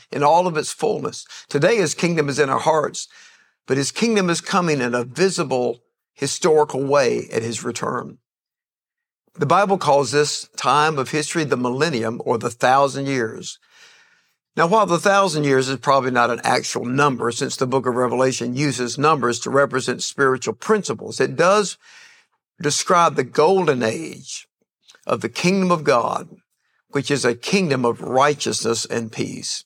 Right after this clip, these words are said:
And those two words really describe the quality of life in the millennium. Righteousness in earth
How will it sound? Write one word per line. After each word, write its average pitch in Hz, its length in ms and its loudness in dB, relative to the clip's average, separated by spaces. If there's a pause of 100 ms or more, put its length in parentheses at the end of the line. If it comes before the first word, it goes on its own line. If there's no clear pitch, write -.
(120)
And 135 120 -2
those 240 260 2
two 247 80 2
words 180 380 2
really 190 260 2
describe 131 540 -2
the 131 80 -8
quality 143 680 0
of 120 160 -6
life 123 460 0
in 127 160 -2
the 120 80 -4
millennium. 117 560 -2 (420)
Righteousness 165 760 0
in 156 100 2
earth 151 400 4